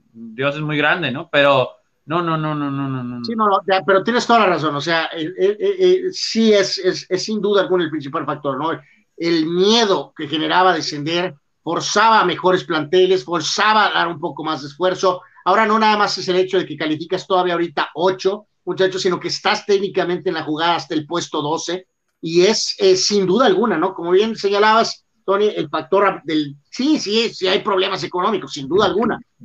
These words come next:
Speaker 2: Eh, a lo mejor incluso puedes tomar en cuenta, muchachos, que esta, hay menos facilidades tal vez en esta administración, ¿no? Como había habido en años pasados, en otras situaciones.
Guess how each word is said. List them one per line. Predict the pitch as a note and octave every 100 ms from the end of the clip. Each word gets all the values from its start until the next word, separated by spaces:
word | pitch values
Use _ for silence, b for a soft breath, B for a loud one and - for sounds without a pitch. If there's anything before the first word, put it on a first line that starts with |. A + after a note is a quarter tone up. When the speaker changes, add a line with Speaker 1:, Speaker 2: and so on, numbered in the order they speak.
| - D3+
Speaker 2:
Eh, | D#3 D3 D3
a |
lo | D#3
mejor | D#3+ G3 G#3
incluso | G3 G#3 G#3+ -
puedes | G#3 F#3
tomar | F#3 G3+
en | F#3
cuenta, | F#3+ G3+ G#3
muchachos, | G3 G3 F#3+ G3
que | F#3+
esta, | F#3 G#3 F#3 D3+ - _ _ -
hay | E3 F#3
menos | F#3 G3+ G3+
facilidades | F#3+ F3+ F3+ E3+ D#3 D3 G#3 A3+ G#3 -
tal | G3
vez | G3+ G3+
en | G3
esta | F#3 G#3
administración, | F3+ F3 C#3+ E3+ D#3 G3 G3+
¿no? | F#3 -
Como | F3+ D#3+
había | E3+
habido | F3+ F#3
en | F#3
años | F#3 F#3 -
pasados, | E3 F#3+ G#3+ F#3+ D3+
en | D#3
otras | D#3+ F#3
situaciones. | E3 E3+ F#3+ F#3